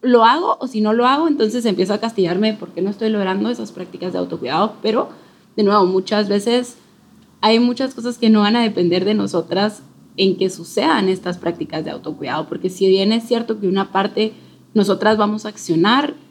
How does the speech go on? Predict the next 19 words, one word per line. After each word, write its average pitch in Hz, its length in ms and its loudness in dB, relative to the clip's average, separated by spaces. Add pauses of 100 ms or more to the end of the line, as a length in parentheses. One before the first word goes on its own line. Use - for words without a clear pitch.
(240)
nuestro 208 340 0
contexto 185 540 0
va 214 60 2
a 208 40 0
influir 196 340 -2
muchísimo, 185 560 -4 (280)
¿verdad? 175 480 0
Entonces, 208 420 -4 (340)
me 208 140 4
encantó 180 380 2
esto 214 180 -2
que 214 160 0
decías 175 380 0
de 202 240 0 (320)
cómo 220 240 4
puedo 226 160 2
tener 185 180 2
mis 190 160 0
expectativas 175 920 -4